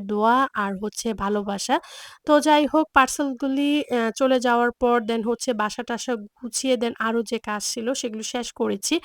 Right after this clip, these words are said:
আর সকালে যেহেতু হাঁস ভুনা করেছি, আমরা তো খুবই মজা করে খেয়েছি। যেটা কষ্ট হয়েছে সেটা হচ্ছে আমার রায়ন বাবা, সে খেতে পারে নাই। কারণ হচ্ছে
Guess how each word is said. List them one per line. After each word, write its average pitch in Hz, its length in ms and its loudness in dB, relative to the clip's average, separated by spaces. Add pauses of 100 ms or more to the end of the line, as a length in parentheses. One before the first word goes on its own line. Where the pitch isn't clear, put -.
(360)
আর 254 120 4
সকালে 320 360 0
যেহেতু 311 240 0
হাঁস 277 220 4
ভুনা 269 240 0
করেছি, 254 360 0
আমরা 240 220 0
তো 262 100 0 (100)
খুবই 269 340 -2
মজা 247 280 0
করে 240 220 0
খেয়েছি। 226 520 0
যেটা 247 360 0 (480)
কষ্ট - 260 4
হয়েছে 277 420 6
সেটা 277 240 0
হচ্ছে 262 260 0 (260)
আমার 233 200 2 (440)
রায়ন 233 360 2
বাবা, 233 320 4
সে - 180 -4 (100)
খেতে 269 260 0
পারে 214 280 4
নাই। 220 160 0
কারণ 226 220 0
হচ্ছে 226 280 0